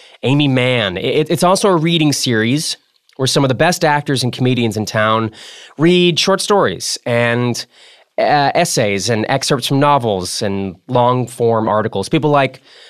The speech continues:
Aya Cash and Anna Faris, Baron Vaughn, um, Jason Mantzoukas, Megan Amram, Paul Scheer. Uh, is that enough for a podcast? No, it's not. We can always do more. Monthly book clubs.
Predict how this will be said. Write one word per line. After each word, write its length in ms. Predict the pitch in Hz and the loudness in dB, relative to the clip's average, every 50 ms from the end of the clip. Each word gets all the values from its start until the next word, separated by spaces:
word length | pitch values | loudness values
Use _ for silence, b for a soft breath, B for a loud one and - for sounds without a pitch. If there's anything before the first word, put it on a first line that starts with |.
| B B | B B
Aya 200 | - 131 139 139 | 0 2 2 2
Cash 600 | 131 - - 143 135 127 113 104 101 - - - | 0 0 0 0 0 2 0 0 -2 -2 -2 -2
and 100 | 113 107 | -2 -2
Anna 160 | - 110 113 117 | -2 0 -2 -2
Faris, 720 | - - 156 156 156 147 123 104 - - - - - - - | 0 2 2 2 4 2 2 0 -2 -4 -6 -6 -6 -6 -4
Baron 280 | - 123 127 131 135 | -2 0 0 0 0
Vaughn, 640 | 131 117 135 131 135 131 127 120 110 101 95 90 - - | 0 0 0 2 2 2 2 0 0 -2 -6 -8 -10 -6
um, 540 | - 110 107 107 107 107 107 107 107 98 90 _ _ _ _ _ _ _ _ - - - - - | -2 0 0 2 2 0 0 -2 -4 -6 -8 _ _ _ _ _ _ _ _ -16 -16 -16 -16 -10
Jason 320 | 120 - 139 131 - 139 123 | -4 -2 0 0 0 0 0
Mantzoukas, 840 | 127 127 127 127 165 185 175 175 147 131 117 - - - - - - | 0 0 2 2 0 0 0 0 -2 -2 -2 -4 -6 -8 -8 -8 -6
Megan 520 | 127 127 127 131 131 131 127 113 135 143 | -6 -4 -2 0 0 0 0 0 0 0
Amram, 360 | 160 170 175 165 160 151 143 | 2 2 2 2 2 0 0
Paul 220 | 123 - 135 135 135 | 0 0 0 0 0
Scheer. 400 | - - 185 175 170 131 101 B B B B B B B B B B | 0 0 2 2 2 2 0 B B B B B B B B B B
Uh, 280 | 131 139 139 143 143 - - | 0 2 2 2 0 -2 -2
is 180 | - 151 147 131 | -2 -2 0 2
that 140 | 180 190 | 2 2
enough 280 | 196 196 202 208 220 214 | 2 2 2 2 0 0
for 120 | - 220 | 0 0
a 60 | 214 196 | 0 0
podcast? 500 | - 214 220 214 - 226 220 214 - - | 0 0 0 2 2 2 0 0 0 0
No, 240 | 180 180 139 85 - | 0 0 0 -2 -4
it's 160 | - - - | -8 -6 -2
not. 260 | - 147 135 104 - 107 | 0 0 0 0 -2 -6
We 80 | 107 | -6
can 140 | - 127 120 | -4 -2 0
always 240 | 117 120 123 120 123 | 2 2 0 0 -2
do 120 | - 117 | -4 -4
more. 300 | 110 107 98 90 82 80 - _ _ _ _ _ | -2 -2 -2 -2 -4 -6 -10 _ _ _ _ _
Monthly 460 | - 127 135 147 160 160 - 170 147 | -2 0 2 2 2 0 0 -2 -2
book 260 | 135 123 143 143 139 - | 0 0 0 -2 -2 -4
clubs. 520 | - 117 101 90 82 82 78 - - - | -4 -2 -2 -2 -2 -4 -6 -8 -8 -8